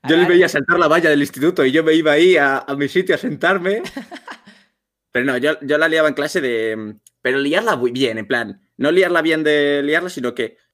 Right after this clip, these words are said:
Speaker 2: le hacía reír a los profes, incluso.
Speaker 1: Claro, sí, sí, en plan de gracioso, no de molest-, de
Speaker 2: Efectivamente.
Speaker 1: molesto. Sí, sí.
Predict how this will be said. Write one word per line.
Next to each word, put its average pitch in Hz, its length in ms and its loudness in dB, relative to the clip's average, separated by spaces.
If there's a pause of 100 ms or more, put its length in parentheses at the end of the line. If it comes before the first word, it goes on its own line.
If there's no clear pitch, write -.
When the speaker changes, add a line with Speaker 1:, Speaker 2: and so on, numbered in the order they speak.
(140)
Speaker 2:
le 113 160 -4
hacía 147 240 0
reír 147 260 0
a 156 60 2
los 123 140 -4
profes, 131 400 -6
incluso. 139 300 -4
Speaker 1:
Claro, 202 320 -6
sí, 165 180 -14
sí, 165 220 -16
en 120 140 -16
plan 131 200 -16
de 143 100 -14
gracioso, 170 640 -10
no 180 300 -12
de 196 220 -8
molest-, 196 280 -10
de 123 80 -4
Speaker 2:
Efectivamente. 131 640 -4 (220)
Speaker 1:
molesto. 139 80 -20
Sí, 156 120 -16
sí. 156 140 -20